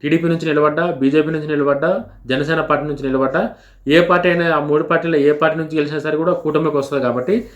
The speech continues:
ఖచ్చితంగా రానున్న రోజుల్లో ఆ స్థానం అనేది కూటమికి ఉంటది.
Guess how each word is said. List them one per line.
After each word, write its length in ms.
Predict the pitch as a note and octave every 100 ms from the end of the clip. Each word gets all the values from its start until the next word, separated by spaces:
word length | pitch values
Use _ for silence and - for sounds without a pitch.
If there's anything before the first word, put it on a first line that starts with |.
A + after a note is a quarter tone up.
| - _ -
ఖచ్చితంగా 600 | D3 F#3+ G3 G3+ G#3+ G#3+
రానున్న 360 | D3 E3+ F#3+
రోజుల్లో 520 | F#3 F3+ F3+ F#3+ A3+ A3 - _ _ _ C3
ఆ 400 | C#3+ D#3 C#3+ C3+
స్థానం 360 | C#3 D3+ F3+
అనేది 260 | F3+ F#3 G#3
కూటమికి 420 | G3+ E3+ F#3 F3+
ఉంటది. 400 | F3 E3 F#3 C4+